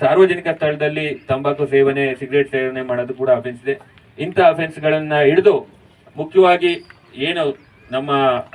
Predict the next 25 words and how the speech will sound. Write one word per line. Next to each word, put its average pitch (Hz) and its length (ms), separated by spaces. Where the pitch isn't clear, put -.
ವಿದ್ಯಾರ್ಥಿಗಳಲ್ಲಿ 143 680
ಇರ್ಬೋದು 131 320
ಅಥವಾ 131 220
ಸಾರ್ವಜನಿಕರಲ್ಲಿ 131 680
ಇರ್ಬೋದು, 127 260
ಪಾರ್ಕ್ಗಳಲ್ಲಿ 135 520
ಕನ್ಸ್ಯೂಮ್ 123 320
ಮಾಡ್ತಾರೆ 120 260
ಅಂತ 123 80
ನಮಗೆ 123 220
ಕಂಪ್ಲೇಂಟ್ 120 340
ಬರುತ್ತೆ, 120 300
ಕೆಲವು 139 280
ಕಾರ್ನರ್ಗಳಲ್ಲಿ 135 640
ಕನ್ಸ್ಯೂಮ್ 127 320
ಮಾಡ್ತಕ್ಕಂಥ 120 400
ಕಂಪ್ಲೇಂಟ್ 120 360
ಬರುತ್ತೆ, 120 260
ಶಾಲಾ 131 260
ಕಾಲೇಜಿಗೂ 131 380
ವಿದ್ಯಾರ್ಥಿಗಳ 127 540
ಬಗ್ಗೆ 120 160
ಕಂಪ್ಲೇಂಟ್ 117 340
ಬರುತ್ತೆ. 113 220
ಅಂತ 143 120